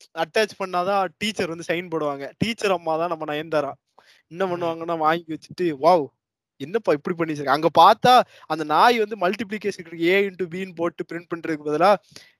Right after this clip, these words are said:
Speaker 1: அ, சரி ஃபைவ் into டூ, டென் அப்படின்னு சொல்லி, printf ten அப்படின்னு போட்டு எல்லாத்தையும் பிரிண்ட் பண்ணி கொடுத்துருக்கு சனியே. இது கூட தெரியாம நயன்தாரா சீட்டை பார்த்து, "வாவ்! What a man" அப்படின்னு சொல்லி, அப்படியே அடுத்த ட்ரிப்ல வேற கூட்டு போயிருவாங்க என் கூடயே.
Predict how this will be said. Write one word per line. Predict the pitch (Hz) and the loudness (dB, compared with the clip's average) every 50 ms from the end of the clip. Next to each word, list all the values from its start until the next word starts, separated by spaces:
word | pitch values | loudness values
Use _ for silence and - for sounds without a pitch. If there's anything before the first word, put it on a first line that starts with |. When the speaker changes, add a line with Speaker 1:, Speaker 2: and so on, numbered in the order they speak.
| - | -2
Speaker 1:
அ, | 170 170 160 160 151 | 0 0 0 0 0
சரி | 175 170 160 165 | 0 0 0 0
ஃபைவ் | 165 - 170 170 190 196 | 0 2 2 2 2 0
into | 185 170 156 175 156 | -2 -2 -4 -6 -4
டூ, | - 180 180 165 160 - | -2 -2 -2 -2 -4 -2
டென் | - 160 156 165 165 156 | -2 -2 -2 -2 -4 -6
அப்படின்னு | 151 131 160 151 151 160 | -6 -4 -4 -4 -6 -6
சொல்லி, | 160 156 - | -8 -6 -4
printf | 190 202 196 160 196 170 - - - | -4 -4 0 2 0 0 0 -2 -4
ten | - 185 175 170 156 _ | -2 -2 -2 -2 -6 _
அப்படின்னு | - - 156 156 165 160 143 | -6 -6 -4 -4 -4 -6 -2
போட்டு | 156 151 147 - 226 180 | -2 -2 -2 0 0 2
எல்லாத்தையும் | 165 170 175 180 175 - 214 185 | 4 6 4 4 4 2 -4 -6
பிரிண்ட் | - 180 185 180 185 165 | -6 -8 -8 -8 -10 -10
பண்ணி | 170 170 170 | -8 -8 -6
கொடுத்துருக்கு | 170 160 156 151 165 156 139 143 - | -6 -8 -8 -6 -10 -10 -10 -8 -8
சனியே. | 156 147 151 151 139 123 - _ _ _ _ _ _ _ _ - - | -6 -4 -2 -2 -4 -4 -6 _ _ _ _ _ _ _ _ -8 -2
இது | 143 170 190 | 4 4 4
கூட | 180 190 202 214 202 | 6 6 6 4 6
தெரியாம | 175 185 165 185 175 180 180 | 4 2 4 4 2 2 2
நயன்தாரா | 170 165 170 175 170 175 170 170 175 170 | 0 0 0 0 0 0 0 2 0 -2
சீட்டை | 156 170 175 156 - 156 | -4 -8 -8 -2 -2 -2
பார்த்து, | 143 151 151 147 - 170 156 139 | 0 0 -4 -4 -4 -6 -4 2
"வாவ்! | 147 156 165 143 131 - - - 107 - | 4 4 4 4 2 -4 -14 -18 -14 -4
What | 139 139 156 160 - | 0 0 0 2 2
a | 156 139 | -2 -2
man" | 135 131 135 127 _ _ _ _ _ _ - | -2 -8 -8 -10 _ _ _ _ _ _ -4
அப்படின்னு | 131 143 156 156 147 147 | -2 0 0 0 -2 -4
சொல்லி, | 147 156 185 247 285 277 254 233 | -4 -2 -2 0 2 4 6 6
அப்படியே | 185 165 - - 180 190 190 | 6 4 4 2 0 2 4
அடுத்த | 185 170 170 160 - 156 | 4 2 2 -2 -14 -14
ட்ரிப்ல | - 175 160 - 180 180 180 | -14 -14 -12 -8 -4 0 0
வேற | 170 160 175 175 | 0 0 -2 -4
கூட்டு | 151 165 170 147 180 | -6 -8 -8 -8 -6
போயிருவாங்க | 151 151 151 147 143 143 143 | -4 -4 -2 -2 -2 -4 -4
என் | 139 135 135 | -6 -4 -4
கூடயே. | 143 143 139 135 139 | -4 -2 0 0 -2